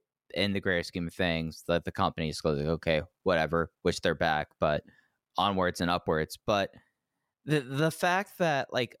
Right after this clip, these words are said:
all these figures that were a part of the fabric and are still are a part of the intrinsic fabric of this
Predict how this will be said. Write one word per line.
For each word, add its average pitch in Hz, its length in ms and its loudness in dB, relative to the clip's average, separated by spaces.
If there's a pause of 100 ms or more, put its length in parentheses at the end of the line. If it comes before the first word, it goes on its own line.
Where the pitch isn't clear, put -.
all 139 160 2
these 156 220 -2
figures 117 800 -2 (340)
that 110 320 -2
were 113 220 2
a 101 60 -4
part 113 540 -2
of 92 480 0
the 87 120 -4
fabric 113 480 -2
and 87 100 -4
are 85 60 -6
still 127 180 0
are 98 140 2
a 87 40 -2
part 101 280 0
of 92 80 -4
the 92 60 -4
intrinsic 90 440 -8
fabric 90 360 0
of 85 160 -6
this 82 340 0